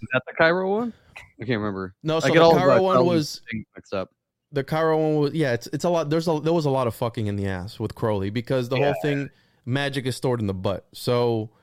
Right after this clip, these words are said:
Speaker 2: that's why it's all about anal and all this stuff. So the Cairo one was with his wife at the time. The, after he got married, I think the first time or something like that. That was his wife who was channeling and all this stuff.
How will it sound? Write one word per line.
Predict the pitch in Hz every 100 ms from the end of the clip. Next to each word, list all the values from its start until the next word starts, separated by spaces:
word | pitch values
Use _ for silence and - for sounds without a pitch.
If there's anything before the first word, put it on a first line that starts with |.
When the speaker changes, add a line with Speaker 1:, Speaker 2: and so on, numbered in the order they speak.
| _ _
Speaker 2:
that's | 120 127 131 -
why | 131 123
it's | 120 - -
all | 120 120
about | 113 110 -
anal | 113 110 101
and | 101
all | 98
this | 98
stuff. | - 104 98 - _
So | - 156 147 147 - _ _ -
the | 127
Cairo | 170 175 175 170
one | 165 160
was | 135
with | 135 127
his | 139 120
wife | 110 127 139
at | 143
the | 131
time. | - 127 117 123 135 _ _ -
The, | 113 90
after | 110 113 -
he | 120
got | 120 110
married, | 110 113
I | 107
think | 117 98
the |
first | - 98 101 -
time | 98 95
or | 92
something | 98 95
like | 98
that. | 104 95
That | 101
was | 101 101
his | 110 104
wife | 104 101
who | 110
was | 104 101 -
channeling | - 113 107 104 104
and | 104
all | 101
this | 104
stuff. | - 107